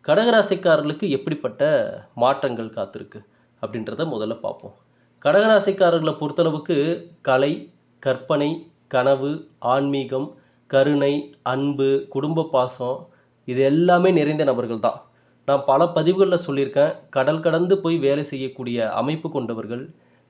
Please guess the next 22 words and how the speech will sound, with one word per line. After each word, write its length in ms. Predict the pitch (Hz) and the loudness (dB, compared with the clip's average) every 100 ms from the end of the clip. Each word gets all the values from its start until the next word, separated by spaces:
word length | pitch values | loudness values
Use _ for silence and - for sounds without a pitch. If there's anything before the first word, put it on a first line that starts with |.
| - | 0
கை 220 | 139 170 | 4 6
நிறைய 320 | 175 180 202 202 | 6 6 6 4
சம்பாதிக்கணும்னு 640 | 151 160 165 165 160 151 | 2 4 2 2 0 0
நினைக்கிறவங்க, 460 | 131 131 120 113 120 151 - _ _ _ _ - | -2 -2 -2 -2 -6 -8 -16 _ _ _ _ -6
ஒரு 200 | 139 135 127 127 113 113 | 0 2 2 2 0 0
கடவுள் 400 | 139 147 208 208 | 2 4 4 2
கொடுத்த 300 | 175 165 190 | 0 0 2
இந்த 240 | 175 135 | 2 2
ஒரு 240 | 127 139 135 | 2 2 2
வாழ்க்கையை 640 | 123 151 202 196 143 151 196 - _ _ _ _ _ _ _ | 4 4 2 0 2 2 0 -6 _ _ _ _ _ _ _
தனக்கான 600 | 147 175 233 233 233 208 | 2 2 2 4 4 4
பாதையில 480 | 196 165 185 196 190 | 4 4 4 6 6
அமைச்சுக்கணும்னு 520 | 147 165 170 160 165 | 4 0 -2 0 0
நினைக்கக்கூடிய 440 | 139 135 135 123 131 | 0 -2 -6 -4 -2
நபர்கள். 380 | 113 110 - - _ _ _ _ _ _ | -4 -8 -18 -20 _ _ _ _ _ _
சரிங்களா? 400 | - 123 131 196 160 - _ _ - | -6 -4 0 -2 -2 -8 _ _ -8
அப்படிப்பட்டவர்கள் 800 | 117 127 135 131 160 135 156 175 | -4 -2 0 0 0 0 -2 -2
எடுக்கக்கூடிய 580 | 143 139 156 147 139 135 | -4 -6 -8 -6 -2 0
அந்த 160 | 117 | -2
முயற்சிகள், 800 | 117 131 156 160 143 135 143 - | -4 -2 -2 -2 0 0 0 -6
தொடர் 400 | - 131 156 - | -2 -2 -2 -6
போராட்டம் 640 | - 139 156 160 143 131 | 0 4 6 4 2 0